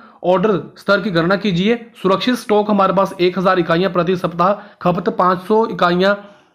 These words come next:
आदेशित होने की तिथि से सामग्री पहुँचने में बारह सप्ताह लगते हैं, तो यहाँ पे आपके पास ऑप्शन डी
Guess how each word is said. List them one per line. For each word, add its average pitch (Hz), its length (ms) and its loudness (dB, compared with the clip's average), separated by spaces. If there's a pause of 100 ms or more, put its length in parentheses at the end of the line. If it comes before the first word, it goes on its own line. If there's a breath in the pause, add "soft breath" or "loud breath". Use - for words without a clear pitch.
(120)
आदेशित 180 420 0
होने 196 240 2
की 202 100 -8
तिथि 185 260 -2
से 196 200 -2
सामग्री 170 480 0
पहुँचने 185 420 0
में 185 160 0
बारह 151 240 2
सप्ताह 180 340 -2
लगते 170 260 -2
हैं, 220 220 0 (380 loud breath)
तो 175 200 2
यहाँ 175 260 2
पे 202 100 2
आपके 190 200 -2
पास 202 160 0
ऑप्शन 190 280 -2
डी 190 340 -2